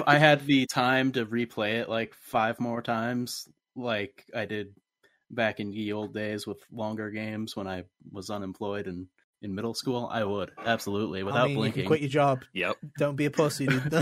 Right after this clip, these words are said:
Speaker 2: If you,
Speaker 1: Oh, yeah,
Speaker 2: if
Speaker 1: I'm
Speaker 2: you
Speaker 1: not
Speaker 2: wanna
Speaker 1: gonna
Speaker 2: live that
Speaker 1: do
Speaker 2: dream,
Speaker 1: that.
Speaker 2: you go for
Speaker 1: I
Speaker 2: it, buddy. You go and play five more
Speaker 1: But,
Speaker 2: playthroughs.
Speaker 1: like, it does the really cool thing of, like,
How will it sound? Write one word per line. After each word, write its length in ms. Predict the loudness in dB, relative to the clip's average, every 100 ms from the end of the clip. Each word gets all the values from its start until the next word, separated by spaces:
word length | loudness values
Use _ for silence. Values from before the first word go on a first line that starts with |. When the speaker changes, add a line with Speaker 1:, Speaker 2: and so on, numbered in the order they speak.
| 8
Speaker 2:
If 640 | 8 8 4 4 2 2
you, 160 | 0 4
Speaker 1:
Oh, 60 | 8
yeah, 240 | 8 8
Speaker 2:
if 40 |
Speaker 1:
I'm 120 | 6 10
Speaker 2:
you 80 |
Speaker 1:
not 100 | 10
Speaker 2:
wanna 40 | 12
Speaker 1:
gonna 120 | 10
Speaker 2:
live 80 | 10
that 120 | 8
Speaker 1:
do 40 | 8
Speaker 2:
dream, 140 | 8
Speaker 1:
that. 80 | 8
Speaker 2:
you 120 | 4 6
go 200 | 8 10
for 40 |
Speaker 1:
I 160 | 8 6
Speaker 2:
it, 80 | 4
buddy. 220 | 0 2
You 160 | 2 2
go 160 | 2
and 80 | 4
play 160 | 2 2
five 280 | 2 0 2
more 140 | 0
Speaker 1:
But, 360 | 6 6 6 4
Speaker 2:
playthroughs. 180 | -6 _
Speaker 1:
like, 340 | 2 4 2 _ _ _
it 120 | 8
does 240 | 8 8 4 -8
the 360 | -4 0 4 8
really 500 | 8 8 8 4 -2 _ _ _ _ _ _ -4
cool 340 | 2 4 2
thing 380 | 0 -2 0 -4
of, 240 | -8 -8
like, 320 | -6 -6 -8